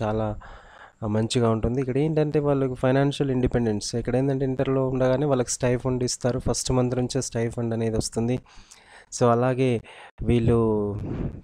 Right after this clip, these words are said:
జాబ్ చేస్తూనే వాళ్ళు, ఆ, రెప్యూటెడ్, ఆ,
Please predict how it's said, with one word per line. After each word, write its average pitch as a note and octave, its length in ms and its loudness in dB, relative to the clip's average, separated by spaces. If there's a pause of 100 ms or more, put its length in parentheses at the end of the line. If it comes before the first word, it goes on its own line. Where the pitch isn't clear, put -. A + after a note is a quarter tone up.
జాబ్ - 360 6
చేస్తూనే B2 460 8
వాళ్ళు, A2 680 0 (840)
ఆ, G#2 420 0
రెప్యూటెడ్, A#2 540 2
ఆ, G2+ 300 0